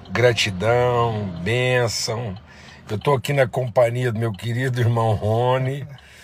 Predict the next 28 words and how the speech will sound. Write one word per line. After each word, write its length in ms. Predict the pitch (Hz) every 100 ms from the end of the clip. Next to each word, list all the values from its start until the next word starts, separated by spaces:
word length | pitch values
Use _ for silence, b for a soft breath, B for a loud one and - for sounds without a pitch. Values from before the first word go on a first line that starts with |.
| B B -
E 840 | 123 120 123 123 123 120 117 117 107
nesse 640 | 131 147 190 175 120 -
exato 480 | 123 107 127 131 104
momento 600 | 123 117 131 143 131 131
eu 60 |
tô 280 | 110 131 127
aqui 600 | 107 - 131 127 120 92 87 B B B B B B -
tendo 220 | 131 135
uma 180 | 131 127
vivência 1040 | 131 131 104 139 165 160 - - 95 92 87 _ B B B -
que 80 | 113
há 80 |
muito 340 | 120 156 175 131
tempo 380 | - 135 143 127
eu 60 |
já 120 | 120
não 180 | 135 127
tinha 300 | 113 123 120
mais, 460 | 110 107 123 139 120
eu 80 | 113
nem 180 | 127
me 120 | 135 123
lembro 260 | 117 113
qual 180 | - 110
foi 240 | - 110
a 40 | 107
última 340 | 110 - 107
vez. 600 | 90 101 117 139 123 -